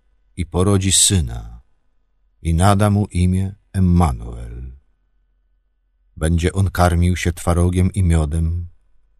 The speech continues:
aż nauczy się odrzucać zło, a wybierać dobro. Bo zanim chłopiec nauczy się odrzucać zło i wybierać dobro,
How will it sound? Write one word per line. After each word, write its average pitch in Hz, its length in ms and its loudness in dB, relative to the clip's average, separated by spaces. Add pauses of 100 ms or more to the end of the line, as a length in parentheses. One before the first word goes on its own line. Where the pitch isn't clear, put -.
(220)
aż - 240 -8
nauczy 87 400 -2
się - 160 -4
odrzucać 82 580 -2
zło, 85 600 -2
a 85 120 -2
wybierać 85 460 -2
dobro. 62 560 -10 (1700)
Bo 80 140 -6
zanim 87 300 2
chłopiec 92 500 -2
nauczy 87 440 -2
się 82 160 -4
odrzucać 90 640 -4
zło 78 380 0
i 95 80 -4
wybierać 85 520 -2
dobro, 78 500 -4